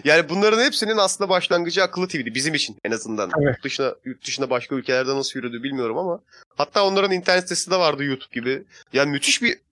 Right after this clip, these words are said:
Speaker 1: atılımdı bence. Kıymetini bilemedik gibi hissediyorum şu an akıllı T V'nin.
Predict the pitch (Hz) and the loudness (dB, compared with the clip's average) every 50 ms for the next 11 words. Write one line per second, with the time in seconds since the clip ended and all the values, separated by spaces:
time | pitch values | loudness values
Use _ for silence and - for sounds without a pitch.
0 | - - 139 - - 175 185 208 196 151 131 117 113 117 - 117 104 98 120 120 | -2 -2 0 0 0 -2 0 0 0 2 2 2 2 2 0 -2 -2 -2 -6 -14
1 | 120 110 - - 160 147 151 - 180 185 175 165 170 170 170 - - - - - | -20 -14 -10 -6 -2 -2 -2 -2 -2 -2 2 2 2 2 2 0 0 -6 -6 -6
2 | 120 113 - 120 107 104 101 101 - - 117 107 104 104 - 113 113 101 - 110 | -4 -4 -4 -4 -4 -4 -4 -6 -2 -2 0 0 0 -2 -4 -6 -12 -10 -8 -6
3 | 104 101 98 98 98 92 95 _ | -6 -4 -4 -4 -6 -6 -8 _